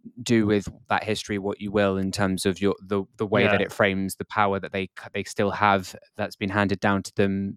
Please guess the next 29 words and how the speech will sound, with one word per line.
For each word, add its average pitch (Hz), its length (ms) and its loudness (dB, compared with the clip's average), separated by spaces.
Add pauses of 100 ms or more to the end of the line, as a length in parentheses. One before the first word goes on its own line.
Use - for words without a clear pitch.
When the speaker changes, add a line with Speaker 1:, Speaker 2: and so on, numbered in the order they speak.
Speaker 1:
very 110 180 2
Speaker 2:
Yeah. 98 60 2
Speaker 1:
undemocratically. 95 920 -4 (100)
Speaker 2:
And 131 80 2
let's 165 140 4
just 165 100 -4
quickly 143 320 2
say, 104 540 2
like, 113 260 0 (220)
the, 120 440 0 (600)
the 120 120 -6
tabloid 147 520 8
press 104 600 2 (440)
wield 120 680 4 (360)
loyalty 131 540 4
to 117 100 -6
the 117 100 0
royalty 117 460 0
<laughs> - 0 -
Speaker 1:
Mm-hmm. - 480 0 (720)
Speaker 2:
very 135 360 8 (100)
effectively, 107 840 0 (200)
almost, 117 280 -2
like, 120 200 2
as 120 160 6
an 113 180 -2
ideological 117 640 2
weapon, 107 460 2
because 110 380 -6